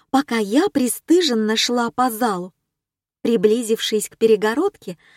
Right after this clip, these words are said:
отделявшей, так сказать, игроков от зрителей,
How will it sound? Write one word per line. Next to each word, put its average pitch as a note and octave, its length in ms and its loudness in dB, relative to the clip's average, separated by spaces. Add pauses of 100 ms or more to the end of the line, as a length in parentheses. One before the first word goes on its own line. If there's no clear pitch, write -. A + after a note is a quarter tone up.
(160)
отделявшей, A3+ 840 2
так A3 260 -8
сказать, A3 540 -4
игроков C4+ 760 2
от F3+ 180 0
зрителей, G3+ 680 0